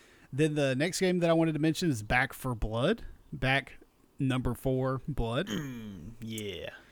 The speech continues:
Speaker 1: It is a spiritual successor to Left four Dead.
Speaker 2: Oh. Okay, that makes sense. <laughs>
Speaker 1: It's like the same people who worked on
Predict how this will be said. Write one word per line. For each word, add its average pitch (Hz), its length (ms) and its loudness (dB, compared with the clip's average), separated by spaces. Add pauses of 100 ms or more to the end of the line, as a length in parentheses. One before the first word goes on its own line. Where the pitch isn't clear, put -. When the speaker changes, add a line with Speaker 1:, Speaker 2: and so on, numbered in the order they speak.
(420)
Speaker 1:
It 127 100 -2
is 117 200 -2
a 113 300 -2
spiritual 120 600 -4
successor 123 640 -4
to 139 220 0
Left 120 440 -2
four 120 640 -4 (100)
Dead. 113 420 -2 (720)
Speaker 2:
Oh. 480 360 2 (240)
Okay, 117 360 0
that 269 60 -4
makes 113 200 2
sense. - 340 4 (140)
<laughs> - 140 -12
Speaker 1:
It's - 160 0
like 165 180 8
the 156 100 2
same 131 380 6 (200)
people 135 280 2
who 135 160 4
worked 123 300 -2
on 131 380 4